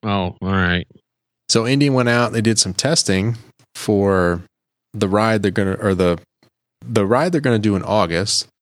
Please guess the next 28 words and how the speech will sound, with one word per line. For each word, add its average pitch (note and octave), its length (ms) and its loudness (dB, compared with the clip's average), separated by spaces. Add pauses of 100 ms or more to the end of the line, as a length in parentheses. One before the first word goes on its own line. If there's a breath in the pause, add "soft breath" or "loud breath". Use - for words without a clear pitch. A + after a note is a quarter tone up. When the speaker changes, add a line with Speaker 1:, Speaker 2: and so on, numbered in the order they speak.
(300)
Speaker 2:
So - 120 -4
this G2+ 200 0
was G2+ 160 0
to F#2+ 120 -4
honor, G2 480 0 (120)
um, F2 380 -6
the G2+ 120 -4
legacy F#2+ 340 0
of F2 120 -4
Burt F#2+ 200 -2
Munro. F#2+ 560 -2 (600)
So - 160 0
they G2+ 80 2
went A#2 180 2
out C3+ 180 0
there A2+ 160 0
and G2 80 -2
did G2+ 120 -2
some - 140 -4
testing, G#2+ 420 -2
and G#2 80 -4
they G2+ 120 -2
ended G#2 180 -2
up G2 140 -4
breaking F#2 680 -4
three A2 300 -4
records. A#2 560 -4 (680)
Speaker 1:
Oh. G#2 260 0